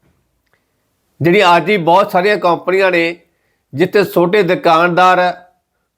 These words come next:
ਛੋਟੇ ਜ਼ਿਮੀਂਦਾਰ, ਮਜ਼ਦੂਰ, ਹੋਰ ਤਰ੍ਹਾਂ-ਤਰ੍ਹਾਂ ਦੇ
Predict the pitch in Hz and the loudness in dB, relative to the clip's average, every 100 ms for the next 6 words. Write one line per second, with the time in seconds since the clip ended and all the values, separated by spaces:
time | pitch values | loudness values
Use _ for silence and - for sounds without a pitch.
0 | _ 170 185 208 170 151 170 185 185 185 | _ -2 0 0 2 2 2 2 4 2
1 | 180 180 175 - _ _ _ _ - 127 | 2 -2 -4 -12 _ _ _ _ -12 -4
2 | 143 151 131 165 185 196 190 185 180 - | -4 -2 0 2 4 4 2 2 -2 -12
3 | _ _ _ _ 165 185 220 202 202 196 | _ _ _ _ -2 -2 0 0 0 0
4 | 196 185 180 180 180 175 | 0 0 0 0 -2 -8